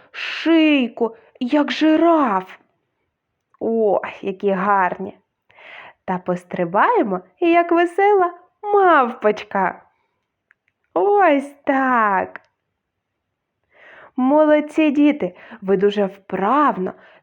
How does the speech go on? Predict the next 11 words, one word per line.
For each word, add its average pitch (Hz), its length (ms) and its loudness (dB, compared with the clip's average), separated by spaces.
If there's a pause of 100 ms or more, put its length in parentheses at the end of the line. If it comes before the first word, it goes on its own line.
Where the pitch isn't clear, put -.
та 170 160 -2
весело 208 720 -2 (180)
повторювали 269 720 0
всі - 300 -12 (260)
рухи 294 380 2
тваринок. 240 720 -2 (320)
Вам 240 300 0
сподобалось? 349 960 0 (920)
Дуже 254 680 0
добре. 214 540 -2 (380)
Дітки, 220 460 -6